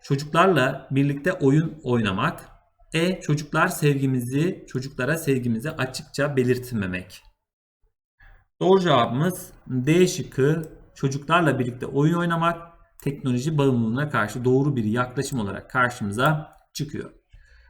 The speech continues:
Beşinci soru, siber zorbalığın nedenleri arasında hangileri sayılamaz?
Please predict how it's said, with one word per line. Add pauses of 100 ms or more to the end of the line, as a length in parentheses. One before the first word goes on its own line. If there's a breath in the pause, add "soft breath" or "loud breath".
(160 soft breath)
Beşinci
soru,
siber
zorbalığın
nedenleri
arasında
hangileri
sayılamaz?